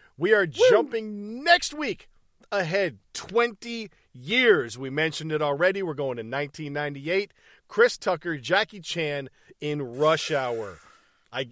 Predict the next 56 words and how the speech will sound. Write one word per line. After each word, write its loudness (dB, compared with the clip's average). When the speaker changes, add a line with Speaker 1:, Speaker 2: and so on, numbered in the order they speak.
Speaker 1:
I'm 0
excited -2
for -4
Speaker 2:
Yeah. -4
Speaker 1:
this -10
one. -10
I 0
haven't -2
seen -6
this -10
one -6
in -6
a -6
while. -6
Have -8
you -10
seen -10
this -6
Speaker 2:
I -20
Speaker 1:
recently -2
or -2
no? -6
Speaker 2:
Not -2
recently, -6
dude. -6
I -2
saw -2
it -6
in -14
the -8
theater. -6
Like, -6
I 0
saw -4
it -4
in -20
the -14
theater. -6
Speaker 1:
Yeah. 0
Speaker 2:
'Cause -16
this, -16
like, -6
people, -8
the -10
funny 0
thing -4
is, -2
like, -8
you -10
know, -8
watching, -8
watching -8
some -10
of -12
the -6
big -8